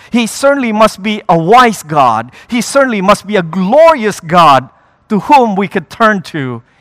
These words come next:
and need not be afraid. You see, everything in heaven and in earth bears witness, testify that our Creator is a great God, who also, by the way, is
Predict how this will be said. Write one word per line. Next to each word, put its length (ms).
and 240
need 240
not 400
be 160
afraid. 760
You 100
see, 200
everything 640
in 200
heaven 520
and 160
in 140
earth 380
bears 760
witness, 640
testify 920
that 220
our 180
Creator 800
is 300
a 180
great 440
God, 540
who 140
also, 440
by 240
the 100
way, 480
is 240